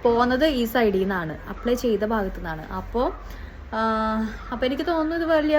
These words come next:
വർത്ത് ബൈയിങ് ഒന്നുമല്ല. അല്ലെങ്കിൽ Flipkart-ൽ നിന്ന് ഞാൻ വാങ്ങിയ ഒറിജിനൽ ആയിരിക്കില്ല, വല്ല ഡ്യൂപ്ലി എന്തെങ്കിലും ആയിരിക്കും എനിക്ക് കിട്ടിയത്. എന്തായാലും ഇതിൻ്റെ പാക്കിങ് ഇങ്ങനെയാണ് വന്നത്, കണ്ടോ?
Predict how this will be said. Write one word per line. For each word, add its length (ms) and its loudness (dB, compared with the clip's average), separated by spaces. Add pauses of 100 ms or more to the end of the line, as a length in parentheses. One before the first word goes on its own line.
വർത്ത് 240 -2
ബൈയിങ് 240 2
ഒന്നുമല്ല. 200 2 (140)
അല്ലെങ്കിൽ 300 2 (120)
Flipkart-ൽ 480 2
നിന്ന് 120 -2 (100)
ഞാൻ 120 4 (120)
വാങ്ങിയ 260 0
ഒറിജിനൽ 320 2
ആയിരിക്കില്ല, 460 2
വല്ല 180 4
ഡ്യൂപ്ലി 320 2
എന്തെങ്കിലും 300 -2
ആയിരിക്കും 280 -2
എനിക്ക് 240 -4
കിട്ടിയത്. 360 -4 (420)
എന്തായാലും 400 0
ഇതിൻ്റെ 200 -2 (240)
പാക്കിങ് 540 -2 (260)
ഇങ്ങനെയാണ് 460 0
വന്നത്, 320 -4 (1600)
കണ്ടോ? 240 0